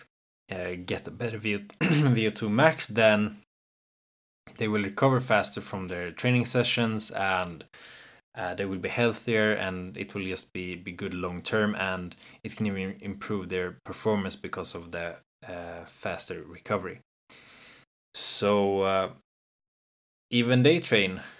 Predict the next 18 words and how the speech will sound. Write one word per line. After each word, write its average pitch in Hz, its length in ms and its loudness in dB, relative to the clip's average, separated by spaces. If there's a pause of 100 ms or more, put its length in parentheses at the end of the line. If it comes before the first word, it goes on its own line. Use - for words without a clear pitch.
(220)
um, 92 600 -2
but 113 120 -2
they 123 140 6
have 135 180 6
a 131 100 8
reason, 120 640 4
they 101 80 0
have 113 100 2
a 107 60 -4
purpose 117 460 2
of 90 200 -4
why 98 380 2
they 92 120 0
are 90 100 -2
doing 90 420 -8
the, 85 300 -6 (760)
um, 90 580 -8 (680)
the 104 220 -8